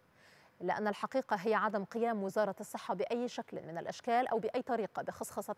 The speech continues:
أي مستشفى خاضع لها في أي وقت، ولا سيما بعد ثورة يونيو المجيدة. في هذا الصدد أشارت وزارة الصحة لأن ما يتم مناقشته حاليا في الوزارة هو إسناد بعض إدارة المستشفيات القطاع الخاص، مبينة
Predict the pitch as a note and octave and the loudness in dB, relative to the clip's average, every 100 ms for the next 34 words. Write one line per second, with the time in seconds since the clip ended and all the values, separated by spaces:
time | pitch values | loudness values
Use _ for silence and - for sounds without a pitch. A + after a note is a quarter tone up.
0 | - A#3+ G#3+ F#3 A3+ - - G3+ - A#3 | -2 -2 -2 -2 -2 -2 -2 -2 0 2
1 | G3 F#3 G3 G3+ G3 - A3 - G#3+ G#3+ | 4 2 0 -2 -4 -6 -4 -2 -2 0
2 | G3+ - - - A#3 - - - A#3 G#3+ | -4 -6 -14 -20 -14 -10 -8 -2 0 2
3 | G#3+ C4+ _ F3+ G#3+ C4+ G#3 G#3 F#3+ F3 | 0 -8 _ -2 -2 0 -2 0 0 -2
4 | - F#3+ F#3 D#3+ D#3+ - - - _ - | -4 -4 -4 -6 -8 -14 -18 -20 _ -20
5 | - _ _ G3 G3+ G3 F#3 D#3 - - | -20 _ _ -4 -4 -2 -4 -6 -8 0
6 | G#3+ F3+ - G3 G3+ F#3 G3+ - F#3+ - | 0 0 -2 -2 -2 -2 -6 -12 -12 -12
7 | - - _ - G3+ G3+ G3+ A3+ G3+ F3+ | -12 -16 _ -4 -2 0 0 0 0 -2
8 | E3 F3 - - A3 A3 G3+ - B3 G3+ | -6 -8 -8 -8 -4 -2 -2 -2 -2 -2
9 | D#3+ - G3+ G3+ A3 A3 A3 - - - | -4 -6 -2 2 6 6 4 -2 -20 -2
10 | - B3+ B3 - C#4 E4 B3 C4 D4 - | 6 8 8 4 2 4 2 2 2 2
11 | B3 G3+ D#3+ - F#3+ G3 - G#3 G#3+ G#3 | 4 4 2 -2 -4 -4 -4 -4 0 2
12 | A3 C4 - F3+ - G#3 F3+ C#3 - C4 | 4 2 -2 -6 -4 2 2 2 2 2
13 | - - - - - A#3 B3+ C#4+ A#3+ A#3 | 2 -14 -20 -10 0 4 4 4 2 2
14 | A#3+ | 0